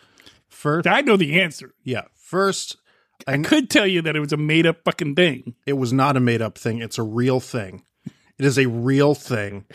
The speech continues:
Speaker 2: I still don't think it's a real thing.
Speaker 1: It is an actual real thing where your brain gets overwhelmed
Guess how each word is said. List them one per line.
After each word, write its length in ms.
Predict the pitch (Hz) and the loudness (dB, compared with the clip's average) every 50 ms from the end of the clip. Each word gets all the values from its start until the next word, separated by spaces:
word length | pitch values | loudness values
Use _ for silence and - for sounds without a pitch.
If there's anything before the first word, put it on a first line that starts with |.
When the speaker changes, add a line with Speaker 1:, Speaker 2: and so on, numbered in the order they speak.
| - - - - - | -14 -12 -12 -4 -2
Speaker 2:
I 60 | 160 | -2
still 260 | - - - 220 185 | -2 0 2 2 2
don't 200 | 180 - 214 185 | 4 4 0 2
think 160 | - 175 156 180 | 4 2 4 4
it's 140 | 165 151 - | 0 2 2
a 40 | 160 | 2
real 220 | 151 147 151 147 | 2 4 4 4
thing. 200 | 135 - 156 151 | 4 4 2 2
Speaker 1:
It 60 | 139 139 | 4 2
is 160 | 147 123 139 | 0 0 0
an 140 | 147 143 147 - | -2 -4 -4 -6
actual 800 | - 135 139 147 - - - - 185 175 170 165 160 - 143 131 | -6 -4 -4 -4 -6 -6 0 2 4 4 6 4 4 2 0 0
real 280 | 135 151 156 165 170 | 2 2 4 4 2
thing 420 | 143 - - 156 143 131 123 123 131 | 0 -2 -2 0 2 2 2 0 0
where 160 | 131 135 131 | 0 0 0
your 120 | 131 131 127 | 2 2 0
brain 480 | 110 - 139 135 131 131 135 143 151 | 0 2 2 4 4 4 4 2 2
gets 240 | 127 143 120 - - - | 2 2 0 0 -4 -4
overwhelmed 680 | - 131 127 123 139 135 127 127 123 123 127 131 127 - | 0 0 0 2 2 2 4 4 4 4 4 2 0 -2